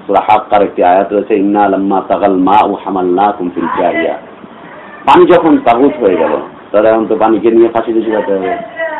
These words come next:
পানি তাগুত হলো কেন? হুম? না, বিষয়টা এরকম না। পানি তার নির্ধারিত সীমানা সে অতিক্রম করলো, কার হুকুমে? আল্লাহর হুকুমে। তো সীমা লঙ্ঘনকারীকে তাগুত বলা হয়।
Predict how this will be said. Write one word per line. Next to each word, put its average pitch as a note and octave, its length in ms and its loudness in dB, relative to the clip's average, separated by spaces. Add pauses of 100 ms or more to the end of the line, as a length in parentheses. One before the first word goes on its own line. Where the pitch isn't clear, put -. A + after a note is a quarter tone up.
(220)
পানি F#2+ 200 -6
তাগুত F#2+ 260 -2
হলো F#2 140 -4
কেন? E2+ 140 -6
হুম? - 1300 -12 (800)
না, F#2 200 0
বিষয়টা A2 340 -4
এরকম E2+ 280 -4
না। D#2+ 140 -6 (800)
পানি G#3 420 4
তার G3+ 200 6
নির্ধারিত G3+ 480 4
সীমানা G3 580 4
সে F#3+ 240 4
অতিক্রম A3 380 2
করলো, D#3+ 300 4
কার F#3+ 240 6
হুকুমে? F3+ 400 2 (500)
আল্লাহর A#2+ 360 4
হুকুমে। E2 320 -4 (640)
তো - 60 0
সীমা A3+ 420 6
লঙ্ঘনকারীকে A3 840 4 (560)
তাগুত A#2+ 320 4
বলা A2+ 280 2
হয়। F#2 240 -2